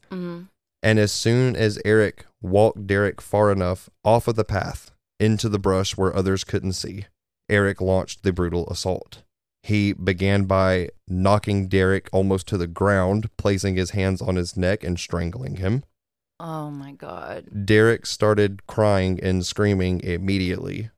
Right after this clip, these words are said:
Speaker 2: but Eric silenced him by not only choking him, but also Eric opened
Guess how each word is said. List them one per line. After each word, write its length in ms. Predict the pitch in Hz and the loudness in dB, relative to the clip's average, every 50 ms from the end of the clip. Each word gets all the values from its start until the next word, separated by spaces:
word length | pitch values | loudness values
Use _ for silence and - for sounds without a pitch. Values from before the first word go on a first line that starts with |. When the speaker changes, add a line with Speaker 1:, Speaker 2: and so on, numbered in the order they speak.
| _ _ - | _ _ -18
Speaker 2:
but 320 | - 92 90 98 98 92 - | -8 -2 2 2 2 2 2
Eric 420 | - 104 104 104 101 95 - - - _ _ - | 2 2 2 2 2 0 -2 -8 -18 _ _ -14
silenced 640 | - - - 117 113 117 110 101 95 - - - - | -10 -4 0 2 4 4 2 2 -2 -4 -6 -10 -6
him 300 | - 87 85 92 98 95 | -4 -4 -2 -2 -4 -2
by 180 | 87 95 95 95 | -2 0 0 2
not 260 | 95 101 107 113 - | 2 2 2 2 2
only 340 | - 110 117 123 113 101 95 | 2 2 2 2 2 0 -2
choking 480 | 90 - - 113 113 110 - 98 - - | -2 -2 2 2 2 2 0 -6 -10 -10
him, 280 | - 98 95 - 95 _ _ _ _ _ - | -10 -12 -12 -12 -14 _ _ _ _ _ -4
but 180 | - 98 110 107 | 2 4 4 4
also 520 | 104 110 113 110 - - 117 107 104 104 | 6 4 2 2 2 2 4 4 4 4
Eric 340 | - - 104 104 104 104 - - | 4 4 4 4 4 2 2 0
opened 440 | 104 101 95 - 101 101 98 90 | 0 0 2 2 0 0 0 -2